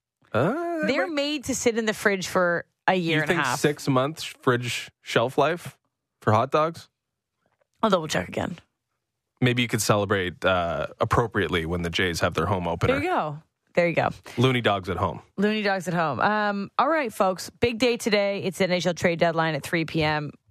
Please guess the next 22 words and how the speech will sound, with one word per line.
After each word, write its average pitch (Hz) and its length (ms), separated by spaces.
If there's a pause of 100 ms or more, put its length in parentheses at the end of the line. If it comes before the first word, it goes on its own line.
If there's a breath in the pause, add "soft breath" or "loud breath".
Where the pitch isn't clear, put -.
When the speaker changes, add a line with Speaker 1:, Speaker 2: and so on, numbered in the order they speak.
(500)
Speaker 2:
If - 180
you're 165 120
listening, 170 460
you're 151 120
watching, 160 560
you're 151 100
tuning 165 400
in, 156 160
you've 156 280
got 151 320
full 160 400
slate 143 480
of - 120
content 143 480
here 143 160
at 139 180
Sportsnet, 139 500
Sportsnet 147 460
five 147 280
ninety 143 220
The 120 60
Fan. 196 480